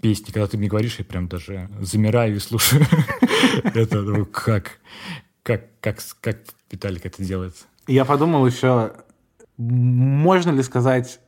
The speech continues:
Speaker 2: и считать такие вот штуки типа, словом «вдохновение». Часто же,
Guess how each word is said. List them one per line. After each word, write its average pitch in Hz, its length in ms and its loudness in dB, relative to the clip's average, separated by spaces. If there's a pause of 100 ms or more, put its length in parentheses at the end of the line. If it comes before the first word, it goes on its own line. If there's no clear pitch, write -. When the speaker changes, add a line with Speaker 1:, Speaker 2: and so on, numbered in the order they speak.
(160)
Speaker 2:
и 127 60 -2
считать 117 540 -2 (220)
такие 107 360 -2
вот 95 160 -2
штуки 120 540 -2 (580)
типа, - 340 -10 (160)
словом 110 460 2
«вдохновение». 95 920 -2 (600)
Часто 131 400 0
же, 101 120 -8